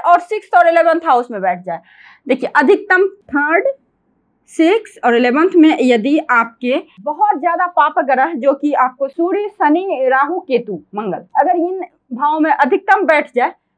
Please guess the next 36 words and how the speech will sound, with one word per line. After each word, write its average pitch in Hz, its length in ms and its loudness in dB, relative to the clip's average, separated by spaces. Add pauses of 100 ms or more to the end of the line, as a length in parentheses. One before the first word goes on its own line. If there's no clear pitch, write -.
तो 392 80 0
ये 440 180 4
भी 415 140 4
एक 339 240 2
राजयोग 302 420 0
का 302 180 2
निर्माण 269 380 -2 (260)
होता 196 220 0
है। 175 240 -2 (440)
एक 254 160 2
राजयोग 262 360 0
और 269 220 2
बनता 269 280 -2
है, 240 180 -2
यदि 320 240 2
नीच 359 340 2
का 330 160 2
ग्रह, 226 420 0 (400)
जैसे 285 300 0
कि 359 120 0
सूर्य 359 280 -2
तुला 359 240 2
राशि 311 240 0
में 277 120 0
नीच 254 220 -4
का 185 100 -4
होता 170 300 -6
है, 185 160 -10 (260)
यदि 302 240 4
नीच 392 320 2
का 349 160 2
ग्रह 202 380 2
या 285 100 0
फिर, 330 300 -2
अ, 285 280 -6
जैसे 311 340 -4